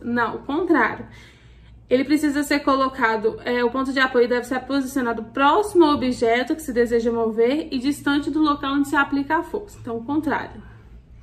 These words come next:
Letra C. Ao utilizar uma alavanca corretamente, a força aplicada na extremidade longe do, do apoio é menor, assim como a distância percorrida pelo movimento.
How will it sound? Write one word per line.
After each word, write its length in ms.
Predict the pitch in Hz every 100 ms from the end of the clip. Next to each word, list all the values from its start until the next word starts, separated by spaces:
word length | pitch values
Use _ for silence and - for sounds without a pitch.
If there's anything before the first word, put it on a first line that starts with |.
| - - - - - -
Letra 340 | 269 294 311
C. 400 | 320 262 226 - - - - - - - -
Ao 200 | - 453
utilizar 420 | 453 392 339 285
uma 140 | 277
alavanca 460 | 269 262 247 254 254
corretamente, 960 | 247 247 240 240 226 262 262 240 - -
a 100 | 277
força 380 | - 320 349 339
aplicada 460 | 320 294 277 254
na 120 | 247 247
extremidade 720 | 247 240 233 226 214 214 214
longe 360 | 240 277 320
do, 100 | 254
do 300 | 254 - 226
apoio 360 | 226 214 254 254
é 80 | 247
menor, 480 | 277 302 220 - - - - - - -
assim 460 | - 262 277 330 370
como 180 | 392 339
a 40 |
distância 520 | 269 285 277 277 302
percorrida 600 | 294 277 - 262 262 254
pelo 240 | 254 262 262
movimento. 600 | 262 285 254 - -